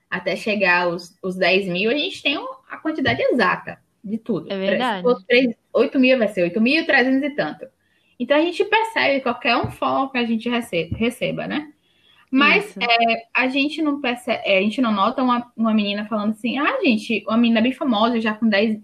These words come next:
Speaker 1: dez mil, quinze mil seguidores, não lembro na época quantos ela tinha, mas ela falava, "Eu recebo mais de cem unfollows por dia." Tipo, ela
Speaker 2: Uau,
Speaker 1: perde
Speaker 2: né?
Speaker 1: seguidores por dia. E aí você fica pens-, a gente sempre tem a ilusão da,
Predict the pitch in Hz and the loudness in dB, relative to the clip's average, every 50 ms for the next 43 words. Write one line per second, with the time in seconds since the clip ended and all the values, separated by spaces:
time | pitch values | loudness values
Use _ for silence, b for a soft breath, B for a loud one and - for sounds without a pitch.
0 | _ _ - 196 190 202 220 220 208 180 190 196 202 202 - 190 190 185 180 180 | _ _ -6 -2 0 2 2 0 0 0 0 -2 -2 -4 -6 -8 -6 -6 -6 -6
1 | 180 - 180 180 165 170 175 196 214 240 262 240 220 220 220 220 214 190 175 170 | -8 -8 -8 -6 -6 -6 -4 -4 -2 0 0 2 2 2 2 2 2 2 2 2
2 | 175 170 - - - 202 196 - _ - 190 185 185 185 - - 196 196 202 214 | 0 -2 -6 -16 -16 -16 -16 -8 _ -2 -2 0 -2 -4 -4 -8 -8 -6 -2 2
3 | 226 226 247 269 311 294 254 226 220 220 B B B B B B B _ - 427 | 2 4 4 4 4 4 4 2 0 -2 B B B B B B B _ -2 2
4 | 415 403 440 440 - 381 330 349 370 359 330 349 427 466 453 - 427 392 370 403 | 4 4 4 4 4 2 2 4 4 4 4 4 4 2 0 -2 -4 -2 -2 -2
5 | 427 427 427 302 277 302 - - - 381 370 262 233 233 247 247 233 - _ _ | -2 0 0 0 0 0 0 0 2 4 4 4 4 4 4 2 0 -2 _ _
6 | _ _ _ _ - 311 302 - - - - _ _ _ _ _ _ _ _ 302 | _ _ _ _ -2 0 0 0 -2 -4 -12 _ _ _ _ _ _ _ _ -2
7 | 302 330 - 170 170 170 175 - - - - - 247 247 226 233 233 254 277 269 | -2 0 2 2 4 4 4 4 2 0 0 0 0 2 2 2 2 2 2 0
8 | 254 302 302 254 247 254 - 240 226 - 233 254 262 269 269 285 - 302 294 294 | 0 0 0 0 0 0 0 0 0 2 2 2 2 4 2 0 0 0 -2 -2
9 | 294 294 277 294 302 285 294 294 - 254 285 302 294 - 349 349 - 381 359 359 | 0 0 0 0 -2 -2 -4 -2 0 0 0 0 0 -4 -6 -2 2 2 2 2
10 | - 330 294 294 294 294 285 302 311 262 247 233 226 226 226 233 233 | 2 2 2 4 4 2 2 0 0 0 0 0 0 0 0 -2 -4